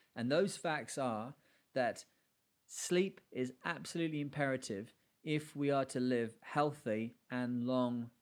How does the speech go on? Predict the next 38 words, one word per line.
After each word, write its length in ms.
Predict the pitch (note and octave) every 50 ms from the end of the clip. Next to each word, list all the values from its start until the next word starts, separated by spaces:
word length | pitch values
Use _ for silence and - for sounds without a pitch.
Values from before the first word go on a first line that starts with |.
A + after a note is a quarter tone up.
| _ _ -
lives. 580 | B2 B2+ B2 G#2+ F#2+ F#2 G#2 - - - - - _ _ _ _ _ _ _ _ _ _ _ _
The 100 | - B2
whole 260 | C#3 E3+ F3+ F#3 F3+
thing 280 | - - F3+ E3 D#3 D3
of 200 | C#3 C3 B2+ - - _ _ _ _ _
"sleep 420 | - - - E3 D#3+ E3+ D#3+ -
when 160 | - C#3+ C#3 C3+
you're 160 | C3 C3 B2
dead," 460 | A#2+ - D3+ C#3+ A#2 G#2+ A2+ A2+ - _ _ _ _ _ -
which 320 | B2 A#2+ B2 - - - - -
is 200 | C3 C3 B2+ B2+
a 60 | B2+
phrase 380 | B2 - D3 C3+ C3 C3+ B2 B2+
that 180 | B2+ A#2 A2+ - - _ _
I 120 | - C3+ C#3
used 260 | C3+ C3+ C3 - -
to 60 | B2+
use 200 | B2 B2+ B2+ B2+
quite 240 | - - C3+ B2+ A#2
a 60 | A#2
lot, 300 | B2+ C3 A#2+ A2+ G#2+ B2+ _ _ _ _ _ _ _ _ _ _
is 340 | D3+ D3+ D3 D3 C#3+ C3+ - - -
a, 380 | C#3+ C3+ C3 C3 C3 B2+ B2 B2+ - -
now 120 | C3 B2 A#2+
how 180 | C3 D3 D3
did 100 | C#3+ C#3+
he 80 | C3+ C#3
put 200 | C3 - C#3+ B2+
it? 160 | A2+ G#2 F#2+ A2 - _ _ _ _ _ _ _ _ _
Uh, 380 | - B2 A#2+ A#2+ A#2+ A#2 A#2 A#2 A#2 _ _ _ _ _
a 140 | - C#3+ C#3
mortally 960 | C#3 C#3 C#3+ D3+ E3+ F#3 G3 G3 F#3+ - - G3 F#3 F#3 F#3 F#3+ F#3+ F#3 F3+ - _ -
unwise 1000 | D#3 E3 F3 F3+ F3+ F3 D#3+ D3 E3 D#3+ D3+ C3+ A#2+ A2 A#2 C3 C#3+ C#3 -
piece 360 | - - - D3+ D3 D3 - C#3+
of 80 | C3
advice. 600 | C#3 C3 G#2+ B2+ C3 A2+ F#2+ F#2+ - - - - _ - A#2+
Okay, 260 | - - A#2 C#3 D#3
now 280 | D3+ C3+ B2+ B2+ B2+